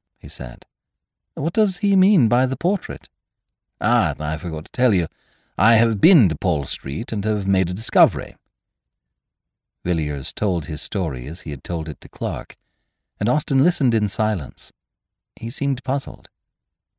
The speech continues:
"How very curious that you should experience such an unpleasant sensation in that room," he said at length.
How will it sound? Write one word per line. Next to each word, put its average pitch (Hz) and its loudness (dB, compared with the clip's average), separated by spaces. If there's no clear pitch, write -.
"How 165 0
very 190 0
curious 104 2
that 127 -4
you 151 2
should 147 -2
experience 127 0
such - -6
an 127 0
unpleasant 180 0
sensation 156 0
in 120 0
that 135 -2
room," 104 -2
he - -6
said 80 -2
at 71 -6
length. 64 -8